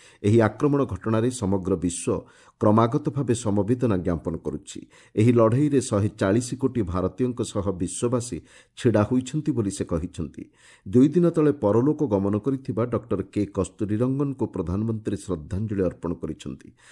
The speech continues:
ସେ କହିଛନ୍ତି, ତାଙ୍କ ନେତୃତ୍ୱରେ ଇସ୍ରୋ ଏକ ନୂତନ ପରିଚୟ ହାସଲ କରିଛି। ଦେଶରେ ନୂତନ ଜାତୀୟ ଶିକ୍ଷାନୀତି ପ୍ରଣୟନରେ ଡକ୍ଟର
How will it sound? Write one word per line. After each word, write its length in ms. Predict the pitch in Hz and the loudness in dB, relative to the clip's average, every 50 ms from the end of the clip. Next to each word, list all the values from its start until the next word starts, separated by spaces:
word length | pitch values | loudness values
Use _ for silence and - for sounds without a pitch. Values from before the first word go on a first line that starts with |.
| - - _ - | -20 -20 _ -2
ସେ 100 | - 120 | -2 0
କହିଛନ୍ତି, 500 | 120 151 117 117 139 120 - 151 143 156 | 4 4 2 2 2 0 -2 -4 -2 -2
ତାଙ୍କ 240 | 156 - 117 107 - 104 95 | -2 -2 -2 -2 -2 -2 -2
ନେତୃତ୍ୱରେ 540 | 95 95 - - 131 135 131 - - 110 - - - | -2 -4 -6 -6 -8 -6 -2 -2 -2 -2 -2 -4 -6
ଇସ୍ରୋ 280 | 101 - - - 120 120 | -10 -10 -6 -4 -2 -2
ଏକ 140 | 113 120 101 90 87 | -2 -2 -2 -4 -2
ନୂତନ 340 | 85 90 87 - 131 113 110 101 - | -2 -4 -4 -2 -2 -2 -2 -2 -2
ପରିଚୟ 200 | - 87 90 101 101 - 110 92 | -4 -4 -4 -4 -2 -2 -4 -2
ହାସଲ 320 | 82 87 78 - - 85 - - | -2 -4 -6 -8 -8 -10 -10 -8
କରିଛି। 340 | 80 73 71 - - - - - _ _ _ - - _ - | -8 -8 -8 -10 -12 -14 -14 -14 _ _ _ -20 -20 _ -2
ଦେଶରେ 400 | 95 117 123 123 127 147 131 135 127 | 2 4 4 4 4 4 4 4 4
ନୂତନ 360 | 117 110 113 - - 170 165 143 | 4 2 0 2 0 0 2 2
ଜାତୀୟ 360 | 101 107 98 95 - - 143 139 | 0 0 0 0 0 -2 -2 -2
ଶିକ୍ଷାନୀତି 520 | 139 - 131 123 - 135 123 123 120 - 120 | -2 -4 -8 -8 -6 -4 -4 -4 -2 -4 -4
ପ୍ରଣୟନରେ 600 | - - 92 92 95 101 107 120 131 127 117 107 | -4 -2 -4 -2 0 0 0 0 0 0 -2 -2
ଡକ୍ଟର 360 | 92 98 90 - - 113 101 | -2 -4 -6 -4 -4 -4 -4